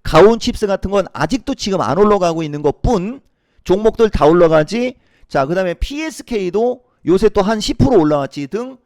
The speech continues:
요렇게 요새도 계속 한 오프로, 십 프로씩 움직이는 건 되게 많이 줘요. 대신 문자 메시지로 막 사라고 문자를 안 날려서 그렇지. 요 정도 여러분들한테 얘기했으니까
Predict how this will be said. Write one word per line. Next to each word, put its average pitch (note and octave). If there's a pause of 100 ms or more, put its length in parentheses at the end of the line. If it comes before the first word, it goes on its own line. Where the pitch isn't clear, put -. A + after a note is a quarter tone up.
(260)
요렇게 A#3 (560)
요새도 A#3
계속 G3
한 C4+
오프로, A3
십 -
프로씩 B3
움직이는 G3
건 G#3+
되게 G3+ (100)
많이 F3
줘요. F#3+ (260)
대신 G3
문자 A#3
메시지로 A3+
막 E3+
사라고 C4
문자를 D#3
안 C3
날려서 D3+
그렇지. G2 (500)
요 E3+
정도 A3
여러분들한테 F#3
얘기했으니까 F#3